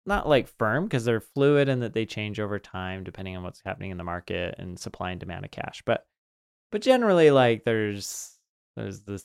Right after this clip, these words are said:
the standard, which you talked about, right? It's like two and a half, three million dollars for, you know, first-time founders, uh, for pre-seed, and then, you know, upward, pushing up against ten for repeat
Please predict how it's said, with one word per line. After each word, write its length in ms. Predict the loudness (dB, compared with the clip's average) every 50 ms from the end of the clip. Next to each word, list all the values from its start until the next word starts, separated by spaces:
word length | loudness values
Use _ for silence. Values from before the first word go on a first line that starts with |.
| _ _
the 80 | -8 -6
standard, 380 | -2 0 0 0 2 0 0
which 300 | 0 0 0 -2 -4 -4
you 180 | -2 0 2 4
talked 320 | 6 6 6 6 6 2
about, 260 | -4 -6 -6 -6 -6
right? 280 | -6 -4 -2 -2 -2 -4
It's 160 | -4 -6 -8
like 320 | -6 -6 -6 -6 -8 -10 -14 _ _ _ _ _
two 140 | -4 -2 0
and 80 | 0
a 40 | 2
half, 220 | 2 0 -2 -2
three 160 | _ -4 -2 0
million 300 | 0 0 0 0 2 2
dollars 560 | 4 4 4 6 4 4 4 2 0 -2 -4
for, 480 | -4 -4 -2 -2 -2 -2 -2 -4 -4 -6
you 120 | -8 -8
know, 220 | -8 -8 -8 -8 -8 -4
first-time 380 | -2 -2 -2 -2 -4 -6 -6 -4
founders, 720 | -4 -4 -4 -4 -4 -4 -4 -4 -4 -4 -6 -6 -8 -10 -14 _ _ _ _ _ _ _ _ _ _ -8
uh, 360 | -6 -4 -4 -4 -4 -6 -6
for 160 | -6 -6 -8
pre-seed, 840 | -6 -4 -4 -4 -4 -4 -6 -4 -4 -2 -2 -4 -4 -4 -6 -6 -8
and 220 | -8 -10 -10 -8
then, 320 | -8 -8 -8 -8 -10 -12 -12 -10
you 100 | -10 -10
know, 80 | -6 0 2
upward, 400 | 2 2 2 2 2 2 2 2
pushing 360 | 2 2 2 2 0 -2 -2
up 100 | -2 -4
against 300 | -4 -4 -6 -6 -8 -8
ten 260 | -8 -8 -8 -8 -8
for 200 | -8 -6 -6 -6
repeat 420 | -6 -8 -10 -10 -12 -12 -12 -12